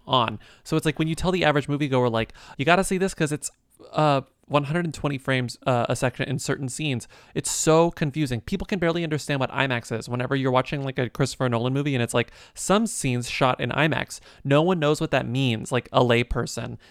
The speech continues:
So it's like, I still think it's hooey. These movie companies have the hardest time explaining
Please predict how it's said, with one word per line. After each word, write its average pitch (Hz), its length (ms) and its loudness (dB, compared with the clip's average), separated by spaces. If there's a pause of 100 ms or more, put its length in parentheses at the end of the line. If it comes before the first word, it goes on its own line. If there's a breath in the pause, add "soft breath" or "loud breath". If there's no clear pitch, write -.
So 156 200 2
it's 143 120 0
like, 131 240 0
I 143 60 2
still - 240 -2
think - 160 -8
it's 143 140 -4
hooey. 117 340 -8 (220)
These 147 260 -2
movie 165 200 2
companies 139 360 -4
have 120 140 -2
the 127 80 -2
hardest 151 480 2
time 135 180 0
explaining 123 840 -2